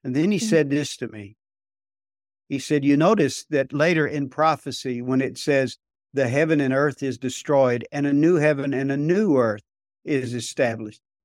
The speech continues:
Speaker 1: He said, Notice I destroy the heaven and earth simultaneously, and I create a new heaven and earth simultaneously, because the interactivity between heaven and earth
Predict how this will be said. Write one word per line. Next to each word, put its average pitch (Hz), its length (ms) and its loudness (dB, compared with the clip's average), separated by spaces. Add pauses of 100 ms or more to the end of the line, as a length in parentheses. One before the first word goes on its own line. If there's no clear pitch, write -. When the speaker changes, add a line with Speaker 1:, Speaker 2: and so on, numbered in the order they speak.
(280)
Speaker 1:
He 156 100 -2
said, 156 220 0
Notice 165 580 2
I 147 120 0
destroy 165 520 -2
the 143 160 2
heaven 147 320 -2
and 139 140 -2
earth 139 260 -2
simultaneously, 131 1200 -4 (380)
and 139 180 0
I 135 100 4
create 156 440 2
a 135 60 0
new 165 260 0
heaven 135 340 -2
and 120 140 -6
earth 120 240 -6
simultaneously, 123 1160 -4 (400)
because 139 420 -4
the 139 220 -2
interactivity 170 1000 0
between 131 540 -2
heaven 147 340 0
and 165 140 2
earth 123 360 0